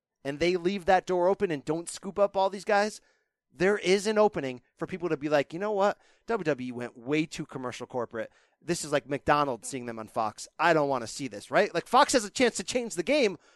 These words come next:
or it could be more of the same. This could be, in a weird turn, the best thing to happen to the revolution, or they can absolutely squash it. And I don't mean to do a silver hedge there and just be like, "Here's your two,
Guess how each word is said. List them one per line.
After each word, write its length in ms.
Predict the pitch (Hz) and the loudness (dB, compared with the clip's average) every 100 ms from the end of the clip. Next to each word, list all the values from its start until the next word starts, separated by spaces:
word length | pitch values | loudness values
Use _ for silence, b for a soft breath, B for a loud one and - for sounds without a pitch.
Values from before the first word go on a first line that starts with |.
| b b | b b
or 260 | 190 226 214 | 2 4 4
it 80 | - | 2
could 140 | 190 | -4
be 140 | 170 | -2
more 380 | 160 156 165 170 | -6 -4 0 2
of 140 | 151 131 | 2 0
the 120 | 135 | -6
same. 580 | - 180 190 147 107 92 _ _ _ _ _ _ _ _ _ _ _ - | -4 -2 0 -2 -6 -14 _ _ _ _ _ _ _ _ _ _ _ -4
This 280 | 147 185 - | -2 -2 -4
could 320 | - 190 190 | -2 -2 0
be, 320 | 175 131 147 - | -2 -4 -6 -8
in 120 | 139 | -6
a 80 | 127 | -6
weird 500 | 107 131 165 185 - | -6 -6 -4 -4 -4
turn, 380 | 285 240 156 - _ - | -4 -2 -4 -8 _ 0
the 100 | 208 | 4
best 240 | 240 240 | 6 6
thing 140 | 254 233 | 4 4
to 80 | |
happen 260 | 214 240 240 | 8 8 4
to 60 | 226 | 0
the 80 | |
revolution, 600 | 247 226 262 339 - 202 - _ _ _ _ _ - | 2 2 2 2 2 -2 -4 _ _ _ _ _ 0
or 180 | 202 | 4
they 120 | 208 196 | 4 2
can 120 | 196 | 4
absolutely 380 | 190 - 170 156 | 4 4 -6 -10
squash 400 | - 170 165 - | -2 2 2 2
it. 60 | |
And 80 | 117 | -4
I 60 | 139 | -2
don't 140 | 165 | -2
mean 100 | 165 | -2
to 100 | 151 135 _ | -4 -8 _
do 160 | 151 165 | -2 0
a 60 | 131 | 0
silver 340 | - 202 156 | 0 0 2
hedge 180 | 143 127 | 0 2
there 160 | 135 | 0
and 60 | 135 | -2
just 120 | - | -6
be 60 | 139 | -4
like, 160 | 143 - B | -4 -4 B
"Here's 240 | 151 180 | -2 -2
your 80 | 170 | -4
two, 320 | - 214 214 | -4 -2 -4